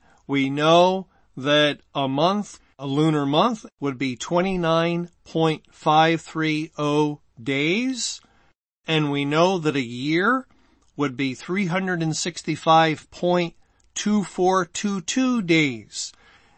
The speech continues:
Very accurately, very precisely, year after year, year after year,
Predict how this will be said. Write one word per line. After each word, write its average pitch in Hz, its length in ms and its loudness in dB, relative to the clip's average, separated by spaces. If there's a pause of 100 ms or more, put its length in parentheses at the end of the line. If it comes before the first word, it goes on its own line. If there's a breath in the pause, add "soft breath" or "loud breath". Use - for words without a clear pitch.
Very 175 1300 0 (520)
accurately, 165 800 0
very 156 360 0
precisely, 160 1040 -2 (480)
year 170 760 0
after 190 460 0
year, 202 540 0 (100)
year 143 460 -2
after 220 340 -4
year, 214 420 -2